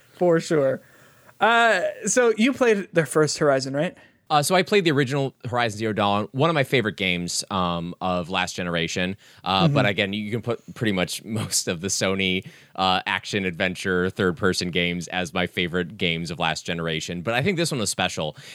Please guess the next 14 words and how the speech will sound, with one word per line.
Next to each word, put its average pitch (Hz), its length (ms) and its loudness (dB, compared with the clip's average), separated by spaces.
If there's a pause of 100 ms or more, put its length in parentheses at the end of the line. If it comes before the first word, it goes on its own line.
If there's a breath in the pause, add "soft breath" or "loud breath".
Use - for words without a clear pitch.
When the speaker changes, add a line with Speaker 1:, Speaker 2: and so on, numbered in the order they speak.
(120)
Speaker 2:
And 123 100 2
the 120 60 2
thing 185 140 2
that 147 100 4
really 120 320 2
got 95 240 -2
me 95 120 -4
about 87 300 0
it 90 160 -2
was 90 500 0
the 90 120 -6
story 117 580 2 (260)
was 98 140 -2
awesome, 80 420 -2